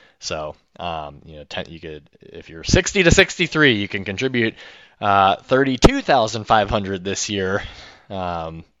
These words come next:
to your, your retirement plan instead of the, the typical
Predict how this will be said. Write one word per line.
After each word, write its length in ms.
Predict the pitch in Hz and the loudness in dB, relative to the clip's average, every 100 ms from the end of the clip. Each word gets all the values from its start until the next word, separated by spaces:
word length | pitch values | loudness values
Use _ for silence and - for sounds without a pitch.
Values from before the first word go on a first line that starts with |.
| _ | _
to 100 | - | -8
your, 420 | 98 95 90 90 | -6 -2 -2 -4
your 160 | 65 87 | -8 -10
retirement 540 | 85 85 90 87 82 | -10 -6 -6 -6 -8
plan 440 | - 87 85 80 82 - _ _ - | -10 -10 -8 -10 -14 -18 _ _ -20
instead 400 | 82 - 87 85 | -20 -10 -8 -6
of 200 | 82 80 | -8 -8
the, 440 | 85 82 80 78 | -8 -6 -8 -10
the 120 | 80 | -14
typical 560 | 80 90 87 - 82 78 | -14 -12 -12 -12 -10 -10